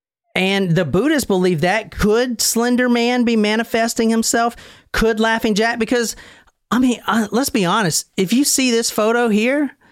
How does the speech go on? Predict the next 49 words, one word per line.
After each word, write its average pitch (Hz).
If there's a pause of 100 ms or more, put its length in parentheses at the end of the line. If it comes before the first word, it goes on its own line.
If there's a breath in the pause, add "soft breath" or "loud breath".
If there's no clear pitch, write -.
(360 soft breath)
and 185
you 233
don't 254
know 226
what 214
context 214
it 220
is, 226 (240)
you 180
don't 214
know 202
that 185
I 180
just 175
told 185
you 175
it 165
was 160
photoshopped 180
and 135 (140)
told 175
you 156
the 143
guy 160
who 160
created 165
it. 196 (560 loud breath)
Even 269
if 220
you're 214
an 190
adult, 180
a 190
well-educated 208
adult, 123
you're 233
gonna 240
look 208
at 202
it 139
twice. 196
You're 196
not 240
gonna 208
be 190
like, 170
"Oh, 165
that's 151
fake." 147